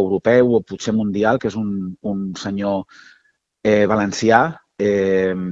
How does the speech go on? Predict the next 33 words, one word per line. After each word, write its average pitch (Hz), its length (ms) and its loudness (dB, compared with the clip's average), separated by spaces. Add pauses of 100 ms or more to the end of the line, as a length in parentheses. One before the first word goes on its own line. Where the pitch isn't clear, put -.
(140)
que 113 100 0
es 92 80 -4
diu 113 160 2
José 107 340 -2
Rafael 110 420 0
Pascual 107 400 0
Vilaplana, 110 520 0
que 113 100 -6
és 101 80 -4
el 104 140 0
director 101 400 -4
de 101 60 -2
la 98 80 0
Banda 107 180 -2
Municipal 104 440 0
de 95 120 6
Barcelona 131 560 4
i 123 80 0
de, 104 120 2 (680)
i 120 80 2
de 113 80 4
Bilbao, 120 460 4 (180)
en 98 80 -6
aquests 101 240 -6
moments, 113 360 0 (440)
una, 110 240 2 (200)
un 107 180 -2
fora 107 260 8
de 95 80 4
sèrie, 117 360 4
un 117 440 2
grandíssim 110 500 0
director, 120 440 4